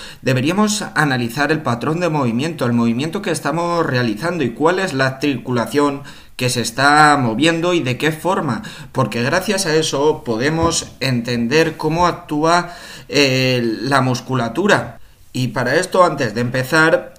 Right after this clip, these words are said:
eh, tenemos, voy a hacer un repaso de las principales articulaciones que tiene el cuerpo, aparte de la columna vertebral, la,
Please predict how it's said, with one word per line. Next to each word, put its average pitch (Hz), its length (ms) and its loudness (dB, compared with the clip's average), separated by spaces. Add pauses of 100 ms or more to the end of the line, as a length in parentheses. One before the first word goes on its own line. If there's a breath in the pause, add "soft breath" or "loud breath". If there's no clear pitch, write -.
(140)
eh, 135 260 2
tenemos, 135 880 2
voy 143 200 2
a 147 40 4
hacer 156 180 0
un 160 140 2
repaso 139 460 0
de 143 140 2
las 110 180 -4
principales 123 640 -2
articulaciones 123 920 -2
que 120 140 -4
tiene 120 300 -2
el 127 100 -4
cuerpo, 120 480 -4
aparte 110 460 -4
de 110 120 -4
la 104 540 -2
columna 113 360 -4
vertebral, 117 800 -2
la, 95 120 -8